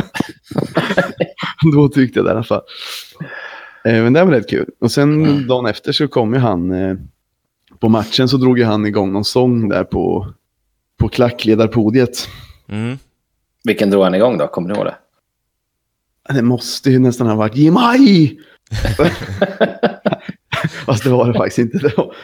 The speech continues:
Speaker 1: det var något mer, eh,
Speaker 3: Stjärnan är
Speaker 1: något
Speaker 3: blå.
Speaker 1: mer. Ja, ja, det var, för det är också en klassiker i och för sig.
Speaker 3: Ja.
Speaker 1: Den gillar de ju att dra igång. <clears throat> Eh,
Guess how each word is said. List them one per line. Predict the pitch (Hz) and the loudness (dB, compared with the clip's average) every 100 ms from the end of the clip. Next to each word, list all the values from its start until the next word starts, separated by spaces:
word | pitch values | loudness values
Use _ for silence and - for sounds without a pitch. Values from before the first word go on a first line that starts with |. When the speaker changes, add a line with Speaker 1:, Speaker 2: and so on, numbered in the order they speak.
| - | -4
Speaker 1:
det | 214 113 | -2 0
var | 113 | 0
något | 110 113 - 117 | -2 -6 -6 -6
mer, | 113 110 110 107 104 | -8 -6 -4 -2 -2
eh, | 120 - 156 - - _ _ | -2 -4 -8 -12 -20 _ _
Speaker 3:
Stjärnan | - 120 107 | -6 -2 2
är | 123 | 0
Speaker 1:
något | 98 | 0
Speaker 3:
blå. | 104 | -4
Speaker 1:
mer. | 85 87 110 _ _ _ _ - | -4 -8 -20 _ _ _ _ -2
Ja, | 135 131 123 | 2 2 0
ja, | 127 | 2
det | 127 | 2
var, | 113 | 0
för | 107 | 0
det | 143 147 | 2 2
är | |
också | 120 - | 2 0
en | 127 | -2
klassiker | 117 101 110 127 | 0 -4 -2 0
i | |
och | 113 | 0
för | |
sig. | - 65 - _ _ _ | -4 -6 -10 _ _ _
Speaker 3:
Ja. | 98 90 - _ _ _ | -12 -12 -14 _ _ _
Speaker 1:
Den | - 123 | -2 2
gillar | 120 110 104 | 2 0 -2
de | 117 | 0
ju | |
att | 113 | 0
dra | 107 101 | 0 -2
igång. | - - - | -6 -10 -16
<clears throat> | - _ _ _ _ _ _ _ _ _ - - - | -20 _ _ _ _ _ _ _ _ _ -10 -6 0
Eh, | 110 110 110 | 0 2 0